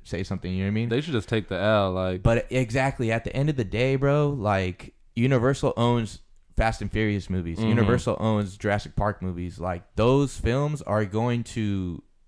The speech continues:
Speaker 1: like, that's what brings in people. Obviously, like, theaters make their money off concessions and all that, right? So
Speaker 2: Yeah.
Speaker 1: that's where the people come in. Like, they're not gonna let that money go to waste. So I think it was just kind of like they maybe felt like they had to say something. Um, I don't know, but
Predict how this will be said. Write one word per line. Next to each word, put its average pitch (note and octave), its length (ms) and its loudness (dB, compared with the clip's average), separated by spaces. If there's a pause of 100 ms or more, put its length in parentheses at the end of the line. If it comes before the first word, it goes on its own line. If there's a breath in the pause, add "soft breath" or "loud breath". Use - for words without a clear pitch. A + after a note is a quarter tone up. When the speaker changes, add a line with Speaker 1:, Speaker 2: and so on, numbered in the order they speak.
(120)
Speaker 1:
like, G2 240 -2
that's C3 260 2
what A#2 200 2
brings A#2 260 0
in A2 180 0
people. A2 680 -2
Obviously, A#2+ 440 0
like, G2 260 -2
theaters A2+ 300 2
make G#2+ 160 -2
their G#2 80 -2
money G2+ 240 0
off F2 120 -6
concessions G2+ 500 -4
and G2+ 80 -2
all F#2 120 -4
that, E2 120 -6
right? G#2 280 -2
So G#2 120 2
Speaker 2:
Yeah. F#2 60 0
Speaker 1:
that's A2 240 0
where C3 180 -2
the F#2+ 180 -8
people A#2+ 260 -4
come G#2+ 220 -2
in. A#2 160 -2
Like, F2+ 180 -4
they're C3 140 2
not C#3 220 -2
gonna G#2 160 -6
let G#2+ 180 -4
that F#2 160 -6
money G#2 200 0
go F#2 160 -4
to E2+ 120 -4
waste. G2+ 300 -2
So F#2+ 100 -4
I G2+ 80 -2
think A2+ 240 -8
it - 20 -6
was G#2 180 -4
just G2+ 140 -12
kind G#2 180 -6
of F2+ 80 -8
like E2+ 260 -6 (500 soft breath)
they G#2+ 140 0
maybe G#2 220 0
felt G#2+ 280 0
like G2+ 160 -2
they F#2 100 -4
had G2+ 220 -2
to C3 80 0
say C3 180 -4
something. D3 540 -2 (580 soft breath)
Um, F2 480 -2 (120)
I A2 120 2
don't A2+ 140 4
know, G#2 180 0
but E2+ 340 -6